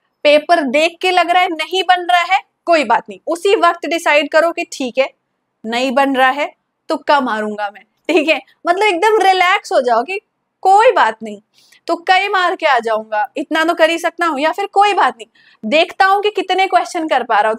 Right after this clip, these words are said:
थर्टी, थर्टी फ़ाइव क्वेश्चंस हो रहे हैं, नहीं हो रहे, ठीक है? नहीं हो रहे तो चलो फिर गेस करते हैं, प्रॉपर एक गेसिंग गेम लगाते हैं, कोशिश करते हैं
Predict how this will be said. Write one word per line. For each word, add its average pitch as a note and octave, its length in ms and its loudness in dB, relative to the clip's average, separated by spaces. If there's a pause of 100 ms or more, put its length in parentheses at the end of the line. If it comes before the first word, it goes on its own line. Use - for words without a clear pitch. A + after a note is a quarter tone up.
थर्टी, D#4 280 -4
थर्टी D#4+ 240 -4
फ़ाइव D#4 340 0
क्वेश्चंस D4 440 -6
हो C#4+ 100 2
रहे E4 140 4
हैं, F4 100 -8 (120)
नहीं B3 180 -4
हो A3 100 -4
रहे, G#3 140 -4
ठीक C4 300 -10
है? C#4 100 -2 (300)
नहीं E4 180 2
हो F4 80 6
रहे F4+ 80 4
तो F#4+ 100 -4
चलो F4 260 2
फिर G4 220 -4 (320)
गेस D4 380 -2
करते C4+ 240 -2
हैं, C4+ 100 0
प्रॉपर C4+ 400 0
एक C#4+ 100 -4
गेसिंग C4+ 400 -4
गेम C#4 140 -4
लगाते A#3 380 0
हैं, E4 120 -2 (1200)
कोशिश E4 360 2
करते D4 260 0
हैं D#4+ 140 2